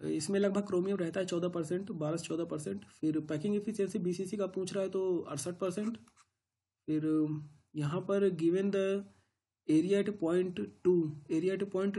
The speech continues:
two दिया हुआ है, area three का निकालना है, एस्पायरेशन effect से बचना है। तो देखिए एस्पायरेशन इफेक्ट से बचने के लिए हम लोग क्या करते हैं कि, ए-, area into velocity, देखिए, अ, जो उसका mass flow rate है M balance कर देंगे, ठीक ना, तो density change नहीं हो रहा है, area into velocity कर देंगे,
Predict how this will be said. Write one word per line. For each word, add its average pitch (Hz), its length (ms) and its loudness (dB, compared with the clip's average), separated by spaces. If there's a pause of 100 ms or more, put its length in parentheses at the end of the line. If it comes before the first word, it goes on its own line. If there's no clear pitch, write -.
two 196 140 2
दिया 165 240 4
हुआ 202 260 2
है, 202 300 0
area 185 240 -2
three 196 140 -2
का 190 100 0
निकालना 170 460 0
है, 208 300 -6
एस्पायरेशन 160 640 -2
effect 180 320 -4
से 240 120 -6
बचना 160 360 -2
है। 147 220 0 (640)
तो 151 180 0
देखिए 170 240 0
एस्पायरेशन 165 580 0
इफेक्ट 202 220 -4
से 196 100 -2
बचने 196 280 0
के 202 100 0
लिए 214 160 2
हम 190 200 -2
लोग 185 180 -2
क्या 190 120 -2
करते 190 300 -2
हैं 208 60 -4
कि, 226 240 0 (400)
ए-, 165 480 4
area 202 260 4
into 220 200 0 (560)
velocity, 156 460 4
देखिए, 147 200 0
अ, - 840 -8 (500)
जो 147 40 2
उसका 147 160 0
mass 175 340 0
flow 196 160 2
rate 196 220 2
है 220 160 -2
M 185 120 0
balance 160 300 2
कर 139 140 -2
देंगे, 131 280 0
ठीक 185 160 -4
ना, 196 120 0
तो 170 120 -2
density 156 300 -2
change 190 260 0
नहीं 202 200 2
हो 196 100 2
रहा 196 260 -2
है, 220 140 -4
area 175 300 2
into 180 180 -2
velocity 151 340 -2
कर 139 80 0
देंगे, 135 300 -2